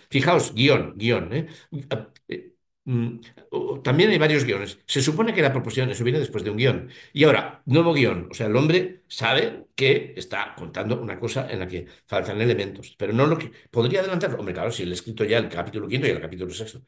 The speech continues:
pero no lo hace. Nos ha dicho que tenemos que, que, que el libro se explica a sí mismo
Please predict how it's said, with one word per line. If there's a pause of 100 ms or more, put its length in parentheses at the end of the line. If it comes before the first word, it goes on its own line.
(140)
pero
no
lo
hace. (520)
Nos
ha
dicho
que
tenemos (420)
que, (220)
que,
que (640)
el
libro
se
explica
a
sí
mismo